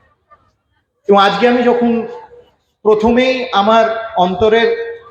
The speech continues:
কৃতজ্ঞতা এবং প্রণাম জানাচ্ছি সম্মাননীয় মঞ্চকে এবং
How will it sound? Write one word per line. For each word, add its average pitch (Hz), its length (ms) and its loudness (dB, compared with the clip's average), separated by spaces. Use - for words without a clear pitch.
কৃতজ্ঞতা 208 600 0
এবং 202 340 0
প্রণাম 196 400 0
জানাচ্ছি 185 720 -2
সম্মাননীয় 190 680 2
মঞ্চকে 180 760 2
এবং 185 300 0